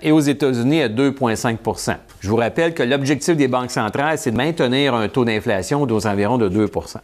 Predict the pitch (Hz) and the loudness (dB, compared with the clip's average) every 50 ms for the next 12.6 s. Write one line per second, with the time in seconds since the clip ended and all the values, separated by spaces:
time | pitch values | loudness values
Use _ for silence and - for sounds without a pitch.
0 | _ - 147 175 - 202 180 156 151 202 240 254 226 196 175 156 165 190 196 175 | _ -6 -6 -2 0 0 0 0 0 0 0 0 0 0 0 2 2 2 2 2
1 | 151 - - 156 175 180 170 156 147 139 131 127 117 156 180 170 - 123 123 117 | 0 0 0 0 2 2 2 2 2 2 2 2 2 2 0 0 0 0 0 0
2 | 120 127 127 123 110 90 - 110 95 95 113 160 208 196 165 - - 165 127 135 | 0 2 2 0 0 0 2 0 2 2 0 0 -2 -4 -6 -2 -2 0 0 2
3 | 117 123 131 131 123 - - 120 110 107 113 151 165 156 139 120 107 98 107 139 | 0 0 -2 -2 -4 -2 0 0 0 2 2 2 2 2 2 0 -2 -2 -2 -2
4 | 139 127 123 95 - 117 123 147 135 127 120 120 113 107 98 101 131 139 139 147 | 0 0 0 -2 0 -2 -2 0 0 2 0 2 0 0 0 -2 -2 -2 0 -2
5 | 131 120 117 110 113 127 135 117 117 117 110 113 113 107 - 110 92 98 123 180 | -2 -2 -2 -2 0 -2 -2 -2 -4 -4 -2 -2 -2 0 0 -2 0 0 -2 -2
6 | 185 147 - - - - - - - _ - 127 135 139 139 185 220 214 202 185 | -4 -8 -10 -16 -20 -20 -20 -20 -16 _ -2 2 2 2 4 2 2 2 2 2
7 | 175 170 160 139 156 180 214 - - _ _ _ _ _ _ - 110 113 117 123 | 2 2 2 2 0 0 -2 -6 -14 _ _ _ _ _ _ 0 2 2 4 4
8 | 135 123 113 - 165 165 156 110 - - 131 131 131 127 120 113 104 113 147 147 | 2 2 2 0 0 0 0 -2 -2 -2 0 2 2 2 2 0 0 0 0 0
9 | - 123 110 117 117 107 98 - 98 95 85 - - _ _ _ _ _ - 110 | 0 0 0 2 0 0 0 0 -2 -2 -2 -6 -12 _ _ _ _ _ -6 -6
10 | - - 156 135 135 175 214 226 220 - 175 170 170 160 - 143 131 - 143 151 | -2 0 -2 0 2 2 2 2 2 2 2 4 2 2 2 -2 -2 0 0 2
11 | 165 160 151 139 127 120 120 156 170 180 180 175 - - _ _ _ _ _ _ | 2 2 2 2 0 0 2 0 0 0 -2 -6 -10 -18 _ _ _ _ _ _
12 | _ _ _ _ - 113 110 107 - 123 - | _ _ _ _ -2 -2 0 0 0 -2 -2